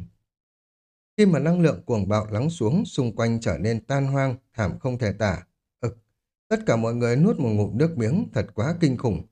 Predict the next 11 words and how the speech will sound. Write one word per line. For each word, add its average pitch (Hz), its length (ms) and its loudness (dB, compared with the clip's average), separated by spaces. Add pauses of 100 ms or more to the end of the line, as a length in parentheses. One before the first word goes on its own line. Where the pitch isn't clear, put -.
(300)
Một 147 200 2
người 143 180 2
vừa 131 160 2
động 127 240 -2
thủ, 104 300 -2 (180)
bốn 147 280 2
vị 160 180 2
lập 104 160 0 (100)
tức 190 200 -2
nghênh 117 220 2
chiến. 120 340 0